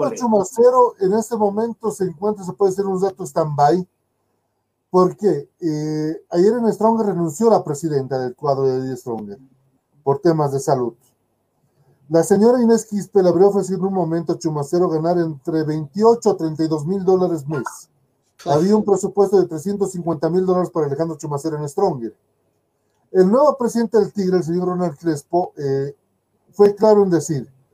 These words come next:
Speaker 2: "Le voy a llamar a Chumacero y le voy a ofrecer catorce mil dólares". Lo acepta bien, si no lo aceptan, se va. Entonces,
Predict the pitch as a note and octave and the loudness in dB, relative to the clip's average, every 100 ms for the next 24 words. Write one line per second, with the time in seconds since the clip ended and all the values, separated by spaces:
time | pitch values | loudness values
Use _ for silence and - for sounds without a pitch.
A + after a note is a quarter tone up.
0 | _ _ _ _ _ _ _ - D3 C#3 | _ _ _ _ _ _ _ -6 -2 4
1 | G3 A#3+ A#3 A3+ A3+ A3+ A3 G#3+ E3+ D#3+ | 6 6 2 0 -2 -2 -2 -2 -2 -2
2 | F#3 _ _ _ _ _ _ _ _ _ | -6 _ _ _ _ _ _ _ _ _
3 | _ _ F3+ F#3 G#3 A#3 A3+ G3 - A3+ | _ _ 0 2 4 2 2 -4 0 2
4 | A#3+ - _ _ _ _ _ _ _ _ | 0 -4 _ _ _ _ _ _ _ _
5 | _ - D#3+ E3+ D3+ F#3 F#3 C3+ A2 G2+ | _ -8 -4 -4 -2 -4 -2 -6 -8 -10
6 | _ _ _ _ _ _ _ _ _ _ | _ _ _ _ _ _ _ _ _ _
7 | _ G3 A3+ C4+ E4 E4 D4 A3+ F#3 F3 | _ 2 4 4 2 4 2 2 0 -2
8 | G#3+ C#4+ D4+ A#3+ D4 - B3+ G#3 F3+ C3+ | -4 -2 -2 -2 -4 -4 -4 -2 -4 -4
9 | - _ _ _ _ _ _ _ _ _ | -8 _ _ _ _ _ _ _ _ _
10 | _ _ _ _ _ _ _ _ _ _ | _ _ _ _ _ _ _ _ _ _
11 | _ _ - F#3+ C#3+ B3 A3 | _ _ -4 -4 2 2 2